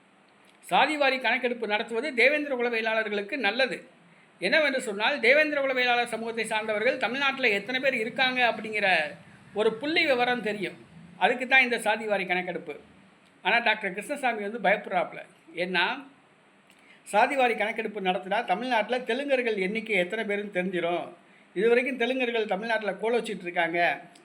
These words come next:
அவங்களுக்கு இது ஒரு பின்னடைவை ஏற்படுத்தும். அதுக்காண்டி அவர் பயந்துகிட்டு சொல்றாப்புல. ஆனா, தேவேந்திரகுல வேளாளர்களாகிய நாம் கூறுகின்றோம், சாதிவாரி கணக்கெடுப்பு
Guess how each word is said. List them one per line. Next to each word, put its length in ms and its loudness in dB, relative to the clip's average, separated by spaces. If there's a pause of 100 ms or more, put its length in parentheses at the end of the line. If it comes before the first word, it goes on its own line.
அவங்களுக்கு 360 0
இது 100 2
ஒரு 180 2
பின்னடைவை 380 2
ஏற்படுத்தும். 720 0
அதுக்காண்டி 420 2
அவர் 180 2
பயந்துகிட்டு 420 2
சொல்றாப்புல. 460 0
ஆனா, 380 0 (540)
தேவேந்திரகுல 540 6
வேளாளர்களாகிய 720 2
நாம் 320 0
கூறுகின்றோம், 600 0 (440)
சாதிவாரி 480 6
கணக்கெடுப்பு 720 -2